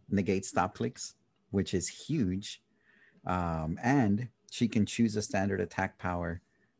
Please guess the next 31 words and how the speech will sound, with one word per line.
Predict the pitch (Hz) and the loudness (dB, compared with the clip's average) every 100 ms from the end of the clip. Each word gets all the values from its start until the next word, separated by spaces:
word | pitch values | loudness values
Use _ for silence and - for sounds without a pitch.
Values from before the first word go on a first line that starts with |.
| _ _ | _ _
and | 95 101 | 2 4
uses | 95 147 120 87 | 4 4 0 -2
that | 87 87 | -2 -2
power | 90 85 82 | -2 0 -2
until | 80 90 | -2 -6
she, | - 87 87 - | -6 -8 -8 -4
you | 95 | -2
know, | 85 | -2
until | 85 90 | -4 -6
she | - | -8
chooses | 85 101 95 85 | -4 -4 -2 -4
again, | 82 98 113 90 | -4 0 0 0
which | 90 85 | -2 -4
is | 82 | -6
great. | 82 101 92 | -2 0 0
Hey, | 82 85 | -2 -4
Pulse | - 87 92 | -4 -4 -2
Wave, | - 76 80 - | -4 -4 -6 -10
before | 85 90 80 | -8 -4 -4
it | 80 | -4
goes | 82 80 - - _ _ | -4 -4 -6 -12 _ _
the | - | -6
way | 82 | -2
of | 90 | -2
the | 69 | -2
dodo, | 73 98 90 78 78 | 0 2 4 0 -2
let's | 85 - | -4 -6
choose | - 110 98 | -6 -6 -4
Pulse | - 92 - | -4 -6 -6
Wave | - - | -10 -10
here. | - 98 | -12 -12